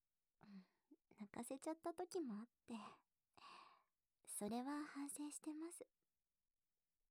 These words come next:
泣かされたこと？<laughs> わあ、ないですね、多分。二歳しか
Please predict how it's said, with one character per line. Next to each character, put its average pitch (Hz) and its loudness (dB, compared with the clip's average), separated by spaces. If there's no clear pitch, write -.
泣 277 4
か 320 8
さ 381 4
れ 381 8
た 381 6
こ 359 4
と？ - 0
<laughs> - -2
わ 247 2
あ、 254 6
な 277 10
い 359 8
で 320 8
す 320 0
ね、 320 4
多 269 -2
分。 233 -2
二 294 12
歳 480 8
し - 2
か 208 2